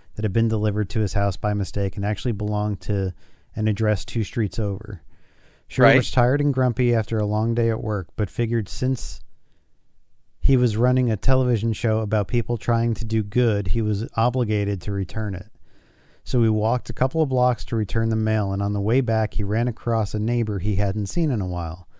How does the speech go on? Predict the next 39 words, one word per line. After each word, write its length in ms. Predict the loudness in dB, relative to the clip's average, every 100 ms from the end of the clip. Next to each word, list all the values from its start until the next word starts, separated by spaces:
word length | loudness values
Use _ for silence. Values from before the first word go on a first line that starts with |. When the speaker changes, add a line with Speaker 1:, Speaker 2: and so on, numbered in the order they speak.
| -20 -20 -4
Speaker 1:
who 140 | 0
had 80 | 2
just 240 | 0 0
adopted 400 | 0 0 0 -2
a 60 | -4
new 160 | -2 -4
puppy. 500 | -2 -4 -4 -10 -10 -4
Later, 280 | -2 0
Schur 260 | -2 -2 -2
reflected 480 | -2 -2 -4 -4 -2
that 180 | -2 -2 -16 -20 -20 -20 -20 -20 -20 -20 -2
had 260 | 2 6
he 240 | 6 4 2
simply 480 | 2 0 2 2
thrown 400 | 2 2 2 2
the 80 | 2
letter 320 | 2 2 2
away 420 | 2 2 2 2 0
and 140 | -2
forgotten 400 | -2 0 0 0
about 320 | -2 0 0
it, 160 | -2 -2
he 160 | 0
would 140 | 0 0
have 140 | 0
missed 320 | 0 0 0
out 240 | 0 0 -2
on 200 | -4 -6
playing 480 | -6 -2 0 0 0
with 120 | 0
a 40 |
cute 320 | 0 -2 -4
puppy 360 | -4 -4 -2 -4
and 140 | -4
chatting 380 | -4 -2 0 -2
with 100 | 4
an 100 | 2
old 220 | 2 -6
friend, 480 | -8 -6 -6 -8 -14